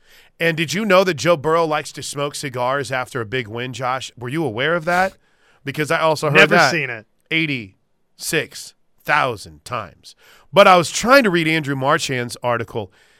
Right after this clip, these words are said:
Speaker 1: Uh, he, Andrew Marchand covers the media, sports media for the New York Post.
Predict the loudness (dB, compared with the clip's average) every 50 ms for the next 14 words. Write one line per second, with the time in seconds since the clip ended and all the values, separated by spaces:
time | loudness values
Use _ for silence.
0 | _ _ _ _ -4 0 0 0 0 -2 -4 -10 -10 -12 -14 -4 -4 -4 -4 -4
1 | _ _ _ _ _ _ -2 2 4 6 6 6 4 4 0 -2 0 2 0 2
2 | 2 0 -2 -2 -4 -2 -2 0 0 0 0 -2 -4 -6 -4 -4 -4 -4 -4 -6
3 | -4 -4 -4 -6 -6 -6 -8 -6 -4 -4 -4 -4 -6 _ -6 -6 -6 -6 -8 -12